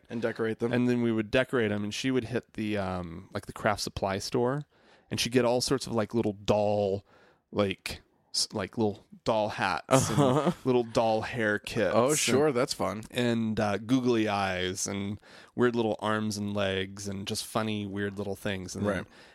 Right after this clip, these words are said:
Speaker 2: everybody would make, you know, whatever. I mean, we ended up with a Dolly Parton egg and,
Speaker 1: Mm.
Speaker 2: you know,
Speaker 1: Oh,
Speaker 2: um,
Speaker 1: googly
Speaker 2: just
Speaker 1: eyes is a good idea.
Speaker 2: Yeah.
Speaker 1: You know what I just realized?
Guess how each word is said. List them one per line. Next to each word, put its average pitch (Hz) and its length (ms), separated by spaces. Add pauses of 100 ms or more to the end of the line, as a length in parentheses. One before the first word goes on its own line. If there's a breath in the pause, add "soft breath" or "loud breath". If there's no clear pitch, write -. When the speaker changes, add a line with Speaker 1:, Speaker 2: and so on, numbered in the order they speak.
Speaker 2:
everybody 104 280
would 92 160
make, 92 400 (400)
you 98 100
know, 85 120
whatever. 87 340
I 76 80
mean, 82 200
we 95 200
ended 98 220
up 90 100
with 92 180
a 92 140
Dolly 92 320
Parton 85 400
egg 80 440
and, 87 180
Speaker 1:
Mm. 135 540
Speaker 2:
you - 120
know, 80 300 (260)
Speaker 1:
Oh, 101 40 (180)
Speaker 2:
um, 175 80
Speaker 1:
googly 240 340
Speaker 2:
just 160 140
Speaker 1:
eyes 143 100
is 139 120
a 131 60
good 131 160
idea. 120 520 (180)
Speaker 2:
Yeah. 110 160
Speaker 1:
You 139 40
know 202 100
what 247 80
I 214 60
just 170 220
realized? 180 520